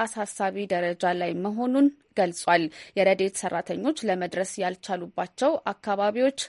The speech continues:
እንዳሉም አስታውቋል። ባለፈው ህዳር ወር በፌዴራል መንግስቱና በትግራይ ክልል ባለስልጣናት መካከል የሰላም ስምምነት የተፈረመ ቢሆንም አሁንም አንዳንድ አካባቢዎች እርዳታ ለማድረስ ችግር እንዳለ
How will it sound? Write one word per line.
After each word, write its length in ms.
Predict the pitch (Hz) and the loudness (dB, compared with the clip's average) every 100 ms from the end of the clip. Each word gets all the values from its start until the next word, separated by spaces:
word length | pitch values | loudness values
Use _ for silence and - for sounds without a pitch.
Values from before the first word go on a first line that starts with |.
| - | -4
እንዳሉም 580 | 247 226 190 165 175 247 240 - | -2 0 -2 -2 -2 -2 -2 -4
አስታውቋል። 600 | 220 - 165 156 - 175 156 - - - | -6 -4 -4 2 6 6 4 -8 -4 6
ባለፈው 520 | 311 311 302 294 285 | 8 8 6 6 4
ህዳር 360 | - 294 254 233 | 4 0 4 4
ወር 180 | 240 349 | 4 2
በፌዴራል 600 | 302 196 196 196 190 190 180 | 4 2 2 -4 0 0 0
መንግስቱና 580 | 175 180 202 - 226 240 302 247 | -4 -4 -8 -6 -2 4 4 4
በትግራይ 600 | 185 180 - 190 185 185 | 0 -2 -6 -4 -2 -2
ክልል 380 | - 190 175 302 | -4 -6 -2 -2
ባለስልጣናት 800 | - 175 175 - 160 - 170 170 | 0 0 -2 -6 -8 -4 -4 -4
መካከል 480 | 190 214 233 - 302 311 - - - | -4 -2 -2 4 4 4 -2 -8 4
የሰላም 580 | 285 277 277 247 233 240 | 6 6 4 2 2 0
ስምምነት 680 | 247 233 233 240 247 254 233 | -2 0 0 2 0 0 0
የተፈረመ 680 | 196 - 180 175 170 170 175 180 | -2 -4 -6 -4 -4 -4 -2 -4
ቢሆንም 480 | - 220 185 180 294 349 - | -4 -4 -2 0 0 -2 -6
አሁንም 380 | 185 180 202 370 - | -6 -4 -2 -2 -2
አንዳንድ 400 | 208 185 180 175 | -4 -2 -4 -2
አካባቢዎች 680 | - - 185 196 220 294 294 - - - - | -6 -2 0 2 4 2 2 -6 -14 -12 -4
እርዳታ 340 | 269 269 277 277 | 0 4 4 4
ለማድረስ 600 | 240 240 240 247 262 269 - | 2 2 2 2 2 2 0
ችግር 340 | - 220 196 180 | -4 -2 0 -2
እንዳለ 280 | 175 185 | 0 2